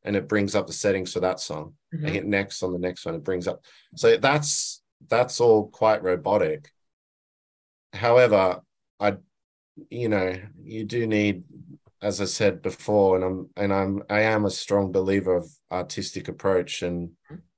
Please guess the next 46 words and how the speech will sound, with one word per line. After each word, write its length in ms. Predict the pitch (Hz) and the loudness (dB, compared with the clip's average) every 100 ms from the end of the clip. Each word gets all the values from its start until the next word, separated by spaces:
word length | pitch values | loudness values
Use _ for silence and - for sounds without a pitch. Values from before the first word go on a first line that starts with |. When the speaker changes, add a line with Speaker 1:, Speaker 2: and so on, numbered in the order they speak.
| _ - | _ -10
Speaker 2:
Mm-hmm. 60 | |
Speaker 1:
and, 240 | 90 90 - | -6 -6 -6
and, 380 | 95 90 87 78 - | -6 -4 -4 -8 -8
you 180 | 98 | -4
know, 320 | 95 87 85 - | 0 0 -2 -6
natural 500 | 101 98 95 - 87 | -4 -2 -2 -2 -4
talent 460 | 73 92 92 87 76 | -2 -2 0 -2 -6
when 140 | 87 | -8
it 120 | 82 | -8
comes 360 | 76 90 87 - | -6 -6 -6 -8
to 100 | 90 | -8
using 380 | 85 87 85 85 | -6 -6 -6 -6
your 120 | 82 | -6
ears 420 | 82 90 85 - | -4 -4 -4 -8
and 120 | 82 | -8
listening 320 | 85 - 85 80 | -8 -8 -8 -10
to 140 | - | -8
music. 520 | 82 90 80 78 147 _ - | -8 -8 -8 -12 -14 _ -18
Speaker 2:
Mm-hmm. 160 | 147 143 170 - | -14 -12 -12 -4
Speaker 1:
I 80 | |
don't 180 | 95 95 | -2 -2
think 200 | - 90 | -4 -6
that 160 | 85 - | -6 -8
can 100 | 82 | -10
be 100 | 78 | -10
taught, 480 | - 95 90 80 95 | -4 2 4 2 -2
and 140 | 90 | -4
I 80 | 95 | 0
don't 220 | 98 82 | 0 -2
really 320 | 90 92 87 | 0 2 0
think 220 | 73 82 | -4 -10
that 160 | 80 82 | -8 -10
can 120 | 82 | -10
be 80 | 78 | -12
programmed 580 | 73 87 87 82 78 80 | -4 -2 -2 -4 -8 -8
either. 340 | 87 80 82 - _ _ - | -8 -8 -12 -14 _ _ -12
I 40 | |
Speaker 2:
Mm. 200 | 139 139 | -8 -8
Speaker 1:
think 260 | 127 95 90 | -6 -8 -6
you've 140 | 85 | -6
either 220 | 90 82 | -6 -6
got 200 | 78 87 | -2 0
it 120 | 87 85 | 2 0
or 80 | |
you 100 | 82 | -4
don't. 400 | 78 87 87 82 | -4 -4 -4 -6